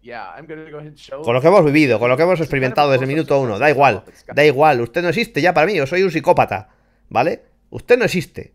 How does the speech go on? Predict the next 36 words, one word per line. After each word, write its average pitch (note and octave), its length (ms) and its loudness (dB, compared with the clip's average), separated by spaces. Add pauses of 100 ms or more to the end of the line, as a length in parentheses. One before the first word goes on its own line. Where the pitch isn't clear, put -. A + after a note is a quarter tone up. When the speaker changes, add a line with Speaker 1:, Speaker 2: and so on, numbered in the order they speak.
Speaker 2:
y - 80 -8
le D3 60 2
he - 20 4
borrado F#3+ 240 2
de F#3 60 0
la D#3 60 2
memoria, A2+ 360 -2
usted E3 200 -8
no F3 160 -4
sabemos G3 300 -6
ni F#3 140 -6
lo C3 100 -2
que A#2 120 -4
es. - 260 -14 (1400)
Speaker 1:
Uh, B2 160 -16
you've A#2 180 -20
got A2 180 -18 (600)
Speaker 2:
Te A2+ 80 -6
va C3 80 2
a - 20 -2
encantar. A2+ 520 -2
¿Usted - 280 -4
no A3 80 0
ha G3+ 40 -2
visto F3 220 0
la C3+ 40 4
película A#2+ 340 0
Her? A#2+ 300 -6 (1080)
¿Vale? B2+ 220 -2
Hemos D#3+ 200 -4
estado E3+ 240 0
aquí, F#3+ 320 -8 (260)
yo B2 280 -4
qué D3+ 80 -8
sé, G#2 300 -6 (340)
mm, B2 680 -8